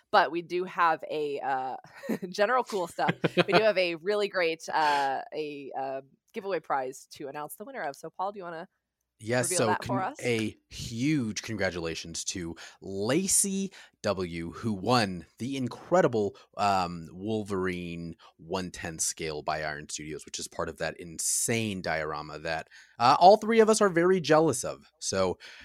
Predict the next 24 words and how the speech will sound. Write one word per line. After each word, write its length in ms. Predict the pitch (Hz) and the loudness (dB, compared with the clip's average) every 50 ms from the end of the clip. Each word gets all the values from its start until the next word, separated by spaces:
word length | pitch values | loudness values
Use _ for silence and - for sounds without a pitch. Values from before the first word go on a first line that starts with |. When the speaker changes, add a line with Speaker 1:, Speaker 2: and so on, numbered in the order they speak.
| - - | -10 -4
Speaker 2:
uh, 200 | 107 110 110 107 - | 0 0 0 0 0
congratulations, 1000 | - - 160 151 143 143 160 156 156 - 156 139 131 123 117 - - 120 110 104 | 0 0 0 4 6 8 8 8 8 6 6 6 6 6 6 4 0 -4 -4 -2
Lacey 340 | 104 113 113 113 110 - 110 | 0 2 2 2 2 0 0
W, 460 | 98 101 92 87 92 87 90 90 95 | 2 0 0 0 -2 -2 -2 0 2
uh, 220 | 87 98 101 92 92 | 4 6 6 6 6
who 160 | 87 135 127 | 2 0 0
has 120 | 117 117 | 2 4
already 200 | 147 160 170 175 | 6 6 6 6
been 120 | 165 170 165 | 4 2 0
contacted 580 | - 175 180 180 180 196 190 196 - 208 196 | 2 4 4 4 4 2 2 2 2 0 0
and 140 | 175 147 139 | 2 2 2
is 140 | 123 120 - | 0 -2 -4
super 340 | - - - 180 175 - 175 | -4 -2 0 0 2 0 0
stoked. 460 | - - - 170 165 170 170 170 - - - - - - - | -2 0 2 4 4 4 4 0 -6 -18 -18 -18 -10 -2 2
But, 200 | 139 135 117 - | 2 2 4 2
and 320 | 135 135 135 131 127 120 | 2 2 2 2 2 0
if 240 | 113 107 120 117 - | 0 0 0 -2 0
you're 80 | 131 131 | 0 2
watching 260 | 135 135 135 - 143 | 4 4 4 2 0
the 40 | 131 113 | -2 0
show, 380 | - - 107 101 98 92 92 - _ - - - _ _ | 2 2 4 4 4 2 0 -4 _ -20 -20 -20 _ _
seriously, 560 | - - - 101 90 85 - - 90 82 76 _ | -8 -4 -2 -2 -2 -2 -2 -4 -6 -6 -8 _
congratulations. 840 | - 117 110 107 98 92 90 85 85 85 - - 90 85 78 - - _ | -6 0 2 2 2 2 2 -2 -2 -2 -4 -6 -8 -8 -8 -10 -8 _
Uh, 280 | - 92 90 90 90 85 | -2 0 2 2 2 2